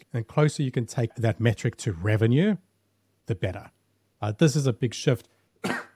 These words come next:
that we need within marketing, is getting, you know, measuring M Q Ls and website visits isn't useful, right? How did that enter the sales funnel? How did that impact pipeline? How did that pipeline impact revenue?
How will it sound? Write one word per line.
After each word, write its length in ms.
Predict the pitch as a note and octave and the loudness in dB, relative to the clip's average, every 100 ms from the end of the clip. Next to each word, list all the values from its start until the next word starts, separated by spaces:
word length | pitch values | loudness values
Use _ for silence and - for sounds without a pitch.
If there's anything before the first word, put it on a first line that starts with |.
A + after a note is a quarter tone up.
| _ | _
that 140 | A2+ A#2+ | -12 -8
we 80 | G#2 | 0
need 280 | A2+ E3+ | 4 4
within 260 | E3+ - D#3 | 4 2 2
marketing, 560 | D3+ D#3 F3+ - G#3+ F3+ _ _ _ - | 2 0 -2 -2 -2 -4 _ _ _ 2
is 420 | A#2 G#2+ G2 - _ _ - | 4 4 0 -10 _ _ 2
getting, 440 | B2+ B2 A#2 B2+ - | 4 4 4 0 -4
you 100 | G#2 | -6
know, 140 | F#2+ A3 | -6 -4
measuring 460 | B2+ C#3+ C3 C3 | 2 2 4 2
M 200 | C#3 A#2 | 2 -2
Q 260 | - A#2 G#2+ | 0 0 2
Ls 280 | G#2+ G2+ G2 | 2 0 -4
and 100 | F#2 | -2
website 440 | A2 G#2+ A#2+ G2+ | -2 -2 -2 -2
visits 440 | - F#2+ F#2+ - - _ _ _ | -4 -6 -6 -8 -18 _ _ _
isn't 440 | C3+ A#2+ A#2 A2 - | 2 2 2 -2 0
useful, 460 | G2+ - G2 G#2 _ _ _ _ _ _ _ _ _ G2 | -2 -2 -6 -16 _ _ _ _ _ _ _ _ _ -10
right? 180 | F#2+ - _ _ - - | -10 -10 _ _ -16 -8
How 280 | G2+ C3 E3 | 4 6 8
did 140 | D3+ | 6
that 160 | C3+ C3+ | 4 2
enter 280 | B2 A#2+ | 0 -2
the 120 | A2+ - | -6 -4
sales 380 | C3 C#3+ D#3 | 0 2 2
funnel? 340 | - D3 D3 B2+ | 2 2 2 0
How 180 | B2+ C#3 | 0 2
did 120 | C#3+ | 2
that 120 | A#2 | 0
impact 400 | C3+ - G2+ - | -4 -4 -6 -6
pipeline? 500 | - C#3 - C3+ A#2+ | -2 -2 0 0 0
How 100 | B2 | 0
did 100 | C#3+ | 0
that 180 | A#2 - | -2 -4
pipeline 380 | B2+ A2 A#2 A2 | -2 -2 -4 -8
impact 360 | G#2 G2+ F2+ G#2 | -8 -10 -10 0
revenue? 460 | A#2+ C#3 C3+ B2 | 2 4 4 2